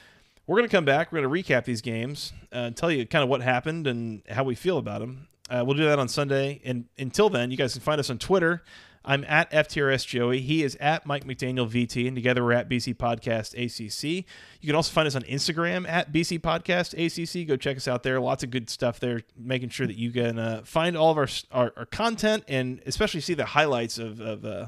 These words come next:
you know, our highlight reels, we'll say. Find us there. Uh, you can find us on iTunes, Google Podcasts, uh, Spotify, Stitcher, Breaker, the Overcast app, wherever fine podcasts are sold for free. Mike, you wanna tell 'em where they can find us on the social medias?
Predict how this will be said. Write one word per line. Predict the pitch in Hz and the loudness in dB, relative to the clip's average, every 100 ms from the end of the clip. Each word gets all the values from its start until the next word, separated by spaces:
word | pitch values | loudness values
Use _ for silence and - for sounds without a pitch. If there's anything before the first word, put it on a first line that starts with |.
| 175 | -8
you | 139 | -10
know, | 123 | -6
our | 151 | 0
highlight | 131 180 160 107 | 4 6 6 2
reels, | 113 101 107 - | -2 -6 -8 -8
we'll | 127 | -8
say. | 113 104 87 - - - - - _ | -6 -6 -8 -12 -20 -20 -20 -20 _
Find | 120 123 | 0 0
us | - | 0
there. | 113 85 - _ - | 0 -2 -8 _ 2
Uh, | 135 131 131 127 131 | 6 8 8 8 6
you | 135 | 2
can | 143 | -2
find | - 170 175 | 0 2 4
us | 160 | 2
on | 160 | 4
iTunes, | 202 190 139 117 | 4 6 4 0
Google | 127 151 | -2 -2
Podcasts, | 127 143 135 139 123 - _ _ | 0 0 0 -2 -2 -8 _ _
uh, | 113 104 | -12 -8
Spotify, | - - - 156 143 151 143 | -6 -4 0 0 2 2 2
Stitcher, | - 151 147 143 | 0 -2 0 0
Breaker, | 131 135 139 139 | 2 -2 -2 0
the | 131 | 2
Overcast | 131 127 123 123 | 2 2 0 2
app, | 127 123 | 0 2
wherever | 127 120 | 2 2
fine | 127 117 | 0 2
podcasts | 123 120 127 117 - | 0 0 0 -2 -2
are | 117 | -4
sold | - 131 120 - | -2 0 0 -2
for | |
free. | 107 - 196 214 - - - - - - | -10 -4 -2 -2 -6 -14 -18 -20 -16 2
Mike, | 170 190 | 4 4
you | |
wanna | 160 143 | 2 2
tell | 175 | 4
'em | 160 | 4
where | 151 | 4
they | 139 | 2
can | 127 | 0
find | - 160 | 0 2
us | 156 - | 0 -2
on | 147 | -4
the | |
social | 131 156 165 120 | 0 0 0 -2
medias? | 110 151 151 87 - - | 0 0 0 -4 -6 -8